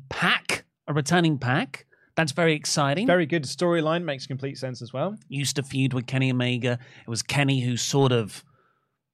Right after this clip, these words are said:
Speaker 2: Fractured the,
Speaker 1: injured him,
Speaker 2: fractured
Speaker 1: fractured
Speaker 2: the
Speaker 1: his
Speaker 2: face.
Speaker 1: face.
Speaker 2: They took the trios titles from them and had
Speaker 1: Yeah.
Speaker 2: that best of seven series.
Speaker 1: Mm-hmm.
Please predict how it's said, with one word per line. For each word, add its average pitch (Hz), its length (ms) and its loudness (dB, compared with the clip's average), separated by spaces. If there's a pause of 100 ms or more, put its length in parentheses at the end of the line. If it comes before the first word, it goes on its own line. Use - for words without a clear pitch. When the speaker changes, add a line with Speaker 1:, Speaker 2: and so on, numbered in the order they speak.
Speaker 2:
Fractured 151 220 2
the, 170 60 4
Speaker 1:
injured 160 240 2
him, 156 240 4
Speaker 2:
fractured 147 300 0
Speaker 1:
fractured 151 40 2 (140)
Speaker 2:
the 151 60 4
Speaker 1:
his 170 100 -4
Speaker 2:
face. - 0 -
Speaker 1:
face. 143 480 0
Speaker 2:
They 143 40 4
took 117 100 -2
the 135 60 -4
trios 135 360 -4
titles 143 340 -2
from 139 240 -6
them 190 140 -6
and 131 80 -2
had 127 60 2
Speaker 1:
Yeah. 123 80 4
Speaker 2:
that 131 140 -2
best 135 220 -6
of 123 80 -14
seven 127 300 -6
series. 135 560 -8
Speaker 1:
Mm-hmm. 113 300 0